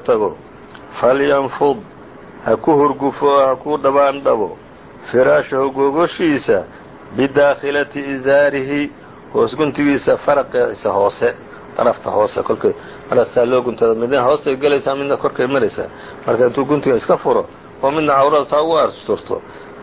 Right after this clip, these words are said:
ku, ha ku tir-, ha ku dhabaandhabo, ha ku tirtiro. "Fa innahu laa yadri maa khalafahu calayhi," wax uga dambeeyey ma garanaye.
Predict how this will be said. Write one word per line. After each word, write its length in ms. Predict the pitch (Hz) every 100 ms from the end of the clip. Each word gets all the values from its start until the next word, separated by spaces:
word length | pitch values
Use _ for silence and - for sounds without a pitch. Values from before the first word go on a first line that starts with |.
| -
ku, 80 | 117 101 -
ha 80 | -
ku 140 | 135
tir-, 220 | - 104 95
ha 120 | 98
ku 100 | 135
dhabaandhabo, 440 | 110 101 98 95
ha 40 | -
ku 80 | -
tirtiro. 420 | - - 101 92 - - - - - - - - -
"Fa 60 | 135
innahu 360 | 143 147 143 147
laa 200 | 147 147
yadri 420 | 147 143 143 143
maa 220 | 143 139
khalafahu 500 | - 139 139 147 131 143
calayhi," 560 | 135 143 143 139 143 147 - - - - -
wax 160 | 143 135
uga 120 | 143
dambeeyey 500 | 139 135 123 120 123
ma 120 | 123 117
garanaye. 680 | 113 113 107 104 104 101